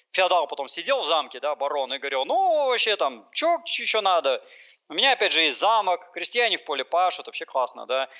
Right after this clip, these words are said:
Крестьяне тоже там, ну, когда они с голоду не помирали, тоже говорили: «Ну, пшено растёт, как бы, горох там колосится, зашибись, чё ещё надо, как бы». Ну вот, но потом всё это рухнуло, и новое появилось. Вот, и, может быть, как бы,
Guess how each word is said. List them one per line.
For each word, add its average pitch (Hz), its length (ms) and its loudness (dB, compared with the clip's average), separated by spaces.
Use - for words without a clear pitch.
Крестьяне 254 520 0
тоже 180 320 -4
там, 139 240 -4
ну, 170 220 -8
когда 139 160 -2
они 135 120 -4
с 131 40 -12
голоду 143 260 0
не 143 100 -8
помирали, 165 440 0
тоже 262 260 -4
говорили: 180 300 -6
«Ну, 370 160 -6
пшено 294 300 0
растёт, 277 400 -2
как 156 200 -2
бы, 131 80 -8
горох 151 280 -2
там 107 240 -8
колосится, 131 540 -4
зашибись, 180 440 0
чё 302 140 0
ещё 240 260 0
надо, 135 280 0
как - 180 -14
бы». - 100 -20
Ну 165 100 -6
вот, 135 180 2
но 160 40 -4
потом 311 160 2
всё 262 140 0
это 233 120 0
рухнуло, 180 560 0
и 147 580 -8
новое 196 380 -2
появилось. 143 520 -4
Вот, 135 200 0
и, 151 40 2
может 240 220 0
быть, 254 320 -2
как 202 180 -2
бы, 202 80 -2